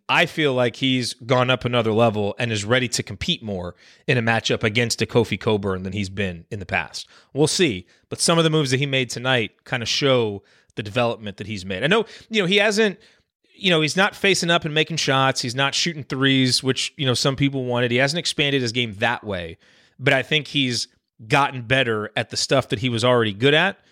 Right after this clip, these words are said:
and he's improved even more, you know,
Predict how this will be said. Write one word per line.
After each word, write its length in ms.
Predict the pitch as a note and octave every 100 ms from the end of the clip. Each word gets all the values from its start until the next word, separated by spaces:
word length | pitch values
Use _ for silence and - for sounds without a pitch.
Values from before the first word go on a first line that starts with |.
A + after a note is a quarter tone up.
| _ _ _
and 100 | C3+
he's 120 | B2
improved 400 | B2 - C#3 B2
even 200 | A#2 G#2+
more, 380 | G#2 G2+ E2+ E2 _ _ _ _
you 80 | A#2+
know, 260 | G#2 F2+